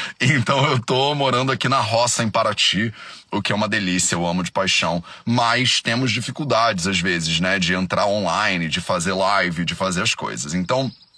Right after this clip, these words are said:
eu peguei o carro e vim aqui pro meio da estrada, onde pega três tracinhos de quatro G,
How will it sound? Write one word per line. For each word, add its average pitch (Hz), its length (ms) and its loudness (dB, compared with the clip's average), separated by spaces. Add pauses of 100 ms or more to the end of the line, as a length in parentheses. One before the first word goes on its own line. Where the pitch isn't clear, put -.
(460)
eu 117 100 0
peguei 131 300 2
o 156 80 -2
carro 123 420 2 (260)
e 120 120 2
vim 123 180 2
aqui 131 220 0
pro 131 200 -2
meio 131 240 2
da 175 120 2
estrada, 131 500 2
onde 131 180 2
pega 127 480 0
três 175 380 2
tracinhos 170 420 0
de 160 80 -2
quatro 156 320 0
G, 117 300 0